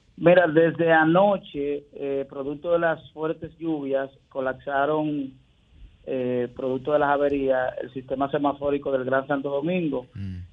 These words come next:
Speaker 1: Y producto de la dificultad del acceso de nuestras unidades que estuvieron trabajando durante altas horas de la noche para poder restablecer,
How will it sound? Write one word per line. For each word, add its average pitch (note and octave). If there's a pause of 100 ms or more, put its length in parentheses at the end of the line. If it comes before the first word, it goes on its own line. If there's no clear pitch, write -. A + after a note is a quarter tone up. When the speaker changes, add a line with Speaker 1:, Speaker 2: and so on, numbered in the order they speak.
(100)
Speaker 1:
Y C3+
producto C#3
de D#3
la D3+
dificultad D3
del D#3+
acceso D3+
de C#3
nuestras C3
unidades C#3
que C3+
estuvieron C3+
trabajando C#3+ (560)
durante C3
altas C#3
horas C#3+
de D3
la C#3+
noche D3 (420)
para C3+
poder C3+
restablecer, D#3